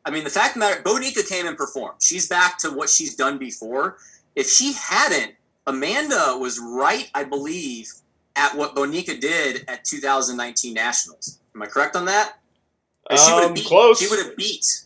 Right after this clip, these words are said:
Speaker 1: Bonica at two thousand nineteen Nationals based off that total. So what I'm getting at here, why I put Amanda, is, like, Amanda's on the uprise. Um, we got Sarah Brenner, too, who hopefully will be back in the mix soon. Um, but there's, there's a little bit of a gap being closed there.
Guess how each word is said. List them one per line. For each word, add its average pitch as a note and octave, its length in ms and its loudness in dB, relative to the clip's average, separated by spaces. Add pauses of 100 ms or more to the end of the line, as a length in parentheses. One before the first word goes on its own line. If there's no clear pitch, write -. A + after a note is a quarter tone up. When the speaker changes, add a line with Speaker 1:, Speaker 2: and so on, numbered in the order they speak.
(160)
Speaker 1:
Bonica B2+ 540 -4
at A#2+ 100 -8
two C3 120 -4
thousand A2 180 -2
nineteen A2 300 -6
Nationals G2+ 340 -4
based G2+ 180 -4
off - 120 -12
that - 140 -8
total. A#2+ 220 0
So - 340 6 (360)
what C#3 140 2
I'm B2 120 0
getting G#3+ 260 0
at C3+ 140 -2
here, B2+ 260 -2
why C3+ 240 4
I C3 60 -2
put C3+ 160 -4
Amanda, C3+ 320 -4
is, A#2 140 -8
like, A#2 180 -8 (420)
Amanda's A#3 440 -4
on A3+ 80 -2
the D#3+ 80 -6
uprise. - 640 -6 (100)
Um, A2+ 300 -6
we D3 80 -2
got F#3+ 160 2
Sarah G3+ 260 8
Brenner, G3+ 300 2
too, F#3+ 320 0 (220)
who D3 100 -6
hopefully E3 240 -8
will D#3 60 -10
be D3+ 100 -8
back D3+ 220 -4
in D3 60 -10
the C#3+ 60 -6
mix C#3+ 240 0
soon. F#3 360 -2 (380)
Um, A#2 360 0 (240)
but B2 340 0 (300)
there's, F3+ 320 -2
there's G#3 180 -2
a C#4 60 -2
little D4+ 180 -6
bit C4 80 -4
of C4 80 -2
a A#3 60 -4
gap - 340 -2
being D3+ 200 -12
closed G3+ 340 -4
there. G2 120 -10